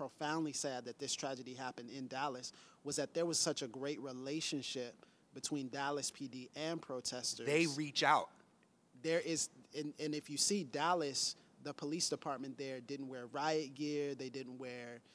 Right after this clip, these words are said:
Speaker 1: they didn't bring out <coughs> tanks. They didn't wear helmets. Th-, there was not this escalation force, but they were walking with.
Speaker 2: You did
Speaker 1: Which
Speaker 2: see that
Speaker 1: makes
Speaker 2: in Baton Rouge, though.
Speaker 1: Absolutely.
Speaker 2: Okay.
Speaker 1: Which makes it very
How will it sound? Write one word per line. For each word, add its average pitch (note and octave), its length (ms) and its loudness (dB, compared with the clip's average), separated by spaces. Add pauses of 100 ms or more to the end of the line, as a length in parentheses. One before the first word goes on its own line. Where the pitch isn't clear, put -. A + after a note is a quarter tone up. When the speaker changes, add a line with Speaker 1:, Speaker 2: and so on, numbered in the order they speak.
(240)
Speaker 1:
they C3 80 -12
didn't C3+ 200 -2
bring C3 140 -4 (120)
out B2 100 -6
<coughs> - 0 -
tanks. E3 580 2
They D3 140 0
didn't C#3 240 -4
wear B2+ 200 -4
helmets. D#3+ 800 2 (460)
Th-, C#3+ 160 -4
there D#3 140 2
was D3+ 220 2
not D#3 340 0
this D3+ 200 0
escalation D#3 720 0
force, C#3 260 -6
but D3 160 -8
they D#3 100 -2
were D3 140 -2 (140)
walking C#3+ 400 -6 (100)
with. D#3 380 -4 (320)
Speaker 2:
You C3+ 160 2
did C#3+ 160 8
Speaker 1:
Which C3+ 80 8
Speaker 2:
see D3+ 180 6
that B2 140 6
Speaker 1:
makes A#2+ 160 6
Speaker 2:
in A2 60 0
Baton A2 280 6
Rouge, G#2+ 320 0
though. G2 80 -2
Speaker 1:
Absolutely. A2+ 680 -4
Speaker 2:
Okay. F#2+ 220 -6 (420)
Speaker 1:
Which D#3+ 220 0
makes E3 320 2
it D3 120 0 (140)
very D3+ 720 0